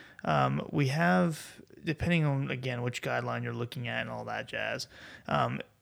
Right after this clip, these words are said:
typically thinking less than one forty over ninety are kind of what the cadigo guidelines say. If the person has an albumin creatinine ratio of less than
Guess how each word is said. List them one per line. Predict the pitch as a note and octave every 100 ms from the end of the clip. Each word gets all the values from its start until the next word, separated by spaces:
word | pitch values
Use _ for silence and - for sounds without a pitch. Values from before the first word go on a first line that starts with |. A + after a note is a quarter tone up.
| - - - _ -
typically | - F3+ E3+ E3
thinking | D#3 D#3+ C#3+ C#3+ C#3+ C#3+ C#3+ C3+
less | D#3 E3+
than | E3+ D#3
one | D3+ D3+
forty | - E3 E3 D#3
over | C#3+ C3+
ninety | C3 C#3 C#3+ C#3 C3+
are |
kind | C3 C3
of | B2+
what | B2
the | B2
cadigo | B2 B2+ D3+ E3+ D#3
guidelines | D#3 D3+ D3 D3
say. | - D3 C#3+ D3+
If | - E3+ E3+
the | E3
person | - D3+ C3+ D3+ B2+
has | C3 C3 C3 B2+ -
an | C#3 C3 -
albumin | - C3 C3+ C3+ C3
creatinine | B2+ C#3 C3 C3 C3
ratio | B2 - A#2+
of |
less | A#2+ A#2
than | -